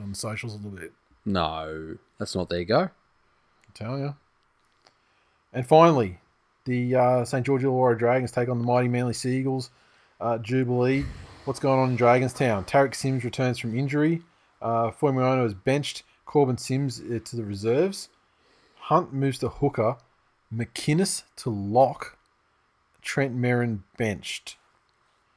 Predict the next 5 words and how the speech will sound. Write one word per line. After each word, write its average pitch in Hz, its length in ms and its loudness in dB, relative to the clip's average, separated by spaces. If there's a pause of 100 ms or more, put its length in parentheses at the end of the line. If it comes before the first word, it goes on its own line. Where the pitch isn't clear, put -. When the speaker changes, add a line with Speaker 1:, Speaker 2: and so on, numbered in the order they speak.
(1400)
Speaker 1:
Jordan 120 320 -4
Pereira 110 480 0
to - 120 -10
the 98 100 -8
wing. 92 480 -10